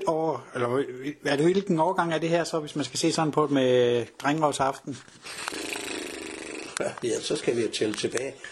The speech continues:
Speaker 2: Vi skal tælle femten år tilbage.
Speaker 1: Ja.
Speaker 2: Øh, to hopper vi over. Nej, fjorten år tilbage.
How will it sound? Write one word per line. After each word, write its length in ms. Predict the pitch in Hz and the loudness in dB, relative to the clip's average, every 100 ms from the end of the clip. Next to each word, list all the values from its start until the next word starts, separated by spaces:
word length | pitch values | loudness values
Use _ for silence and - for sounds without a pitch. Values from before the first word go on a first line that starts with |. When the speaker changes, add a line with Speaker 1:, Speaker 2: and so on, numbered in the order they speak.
| - | -8
Speaker 2:
Vi 80 | 143 | -4
skal 200 | 135 - | -4 -4
tælle 300 | - 143 139 - - | -2 0 -2 -6 -16
femten 420 | - 175 - - 131 | -4 -2 -2 -2 -2
år 140 | 147 | -2
tilbage. 460 | - - 131 143 - - _ - - - - _ 165 | -4 -2 -2 -2 -6 -20 _ -20 -18 -14 -16 _ -8
Speaker 1:
Ja. 220 | 139 127 | -6 -6
Speaker 2:
Øh, 60 | 120 | -4
to 200 | 160 170 | -4 -2
hopper 280 | 147 127 120 | -4 -4 -4
vi 140 | 113 | -2
over. 240 | 117 156 151 | -2 -4 -4
Nej, 120 | 156 147 | -8 -10
fjorten 420 | - 185 202 170 | -4 -2 -2 -2
år 160 | 127 147 | -2 -4
tilbage. 380 | 147 - 131 | -4 -4 -6